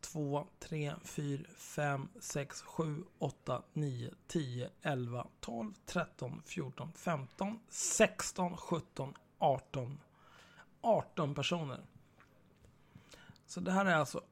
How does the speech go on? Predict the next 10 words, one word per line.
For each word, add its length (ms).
arton 540
personer 640
de 300
har 100
blivit 460
kritiserade 1000
för 240
att 160
bjuda 360
in, 380